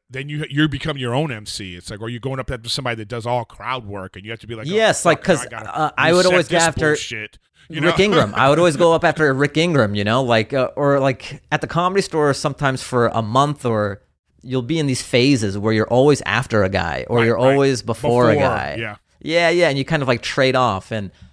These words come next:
Speaker 2: and whenever I'd go after Rick Ingram, it was a bit of, like, "How do I attack this?" I cou-, I could never just, like, stroll into the store. I'd have to be like, "All right, what, what do I wanna open with? What joke is best?" Because he, he's, like, a crowd work guy,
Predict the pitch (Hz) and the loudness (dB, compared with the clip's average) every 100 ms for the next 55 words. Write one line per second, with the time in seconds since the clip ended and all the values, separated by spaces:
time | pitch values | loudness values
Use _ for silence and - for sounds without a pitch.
0 | - 123 120 135 147 147 131 120 139 131 | -8 -8 -4 -2 0 4 4 4 0 0
1 | 117 113 123 139 165 110 95 92 _ - | -2 -2 -2 -2 -2 -4 -4 -10 _ -6
2 | 127 117 110 131 127 110 113 104 - _ | -4 -2 -4 0 0 0 -2 -4 -6 _
3 | - - _ _ _ _ - 117 127 123 | -20 -20 _ _ _ _ -6 -4 -2 0
4 | 123 113 - 131 120 - 90 73 - - | 2 0 -2 -2 -4 -4 -8 -8 -8 -6
5 | 143 - - 147 143 151 170 180 160 147 | -4 -4 -6 -4 0 2 2 2 0 -2
6 | 143 127 104 - - - 139 135 139 131 | 2 0 0 -12 -14 0 4 6 4 2
7 | 113 113 - 127 107 110 104 110 110 104 | 0 -4 0 2 4 2 -2 -4 -4 -4
8 | - _ _ _ _ - 117 110 107 107 | -8 _ _ _ _ -8 -2 0 0 0
9 | 117 127 131 123 127 120 127 120 120 - | -2 2 2 4 2 2 0 2 2 2
10 | 131 120 120 120 92 98 110 101 - _ | 0 4 4 2 -4 0 0 -2 -8 _
11 | _ _ - 143 156 127 - 143 143 120 | _ _ -10 -4 -2 -2 -2 0 0 0
12 | 127 147 123 135 - - 131 151 117 92 | 0 0 0 -4 -6 -2 0 2 0 -4
13 | - 67 50 - | -6 -8 -10 -14